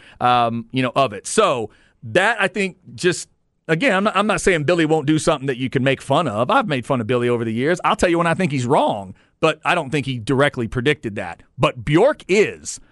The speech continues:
Let's be clear. The A D at A and M is saying that game's gonna be played at College Station. And all Chris Del Conte will say is, "I don't know. That's kinda internet stuff. I haven't heard anything for sure." <laughs> So he's kinda keeping it cool. We will see. For the record,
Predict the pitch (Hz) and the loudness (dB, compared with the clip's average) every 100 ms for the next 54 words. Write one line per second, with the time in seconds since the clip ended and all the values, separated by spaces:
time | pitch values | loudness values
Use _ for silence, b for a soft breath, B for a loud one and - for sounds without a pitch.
0 | - 151 170 175 190 220 220 104 80 156 | -2 -2 0 -2 0 2 2 0 -2 -2
1 | - 180 254 247 226 254 220 208 214 202 | 2 2 2 0 2 4 4 4 2 4
2 | 214 190 156 - 196 202 165 135 123 - | 4 2 0 0 2 2 2 2 0 -4
3 | b 175 180 240 226 190 190 185 185 202 | b 0 2 2 4 2 2 0 2 2
4 | 160 - 180 151 123 165 147 - 80 - | 2 0 0 0 0 2 2 -2 -14 -20
5 | b 110 113 165 208 226 208 202 180 214 | b -4 2 2 4 2 2 2 2 0
6 | 233 196 156 147 165 151 143 143 135 - | 0 0 0 2 4 4 4 4 2 -6
7 | b 135 233 254 226 160 214 220 220 208 | b 2 2 2 2 2 2 0 0 0
8 | 156 175 135 117 - 123 123 - 175 220 | 0 0 -2 -4 -2 0 0 2 2 2
9 | 175 147 165 165 156 139 120 110 143 143 | 0 0 0 0 -4 -4 -6 -4 0 2
10 | 107 - - - - - 311 b b - | 0 -4 -8 -8 -14 -12 -14 b b 0
11 | 247 220 226 247 233 - 240 185 185 - | 0 2 -2 0 0 2 0 2 0 0
12 | 208 135 98 b b 123 180 202 202 - | 2 2 -2 b b 2 2 4 2 2
13 | 185 135 87 _ - 160 180 226 269 320 | 0 0 -2 _ 0 2 4 2 2 2
14 | 311 - 139 127 | 2 0 2 2